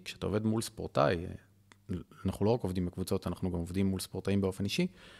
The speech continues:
אה, בשנים האחרונות יש המון המון, אה, דגש על הסטרס הנפשי שספורטאי עובר, אה, ה-, ה-, חלילה הפרעות נפשיות שספורטאי יכול לפתח מ-, אה, מקריירה תחרותית, השינויים,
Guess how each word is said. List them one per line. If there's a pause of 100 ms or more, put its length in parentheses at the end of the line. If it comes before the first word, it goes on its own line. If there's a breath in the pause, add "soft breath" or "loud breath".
(320 loud breath)
אה, (240)
בשנים
האחרונות
יש
המון
המון,
אה,
דגש
על (640 soft breath)
הסטרס
הנפשי
שספורטאי
עובר, (200)
אה, (500)
ה-,
ה-, (340 soft breath)
חלילה
הפרעות
נפשיות
שספורטאי
יכול
לפתח
מ-, (680 loud breath)
אה,
מקריירה
תחרותית,
השינויים,